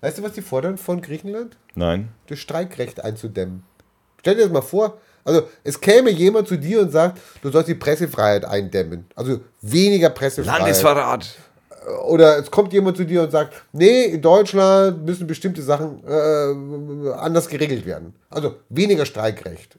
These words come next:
Speaker 1: äh, die Bahn darf nicht mehr streiken, et cetera. Die kommen von außen und sagen das. Und, und ich meine, die, diese Vorstellung alleine, was hat das jetzt, was hat das jetzt damit zu tun,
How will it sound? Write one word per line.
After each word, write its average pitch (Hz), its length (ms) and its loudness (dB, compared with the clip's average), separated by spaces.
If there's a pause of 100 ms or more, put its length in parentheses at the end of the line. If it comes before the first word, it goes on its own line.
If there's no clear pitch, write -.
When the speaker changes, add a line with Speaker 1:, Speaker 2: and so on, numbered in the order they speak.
Speaker 1:
äh, 107 360 -6
die 120 120 -6
Bahn 147 280 2
darf 139 120 2
nicht 123 140 -10
mehr 110 100 -4
streiken, 101 320 -8
et 135 120 -8
cetera. 120 200 -8 (240)
Die 165 60 -8
kommen 208 260 0
von 180 140 -6
außen 226 360 2
und 190 120 -4
sagen 135 360 -2
das. 82 280 -12 (160)
Und, - 200 -14
und 139 160 -4 (640)
ich 143 100 -10
meine, 180 280 -2
die, 160 200 -4
diese 175 300 -2
Vorstellung 185 640 0
alleine, 127 580 0 (520)
was 180 140 -8
hat 233 180 -4
das 254 120 0
jetzt, 233 240 -8 (520)
was 165 480 -8
hat 214 120 -2
das 220 140 0
jetzt 196 220 -2
damit 233 400 0
zu 226 100 -6
tun, 254 840 -2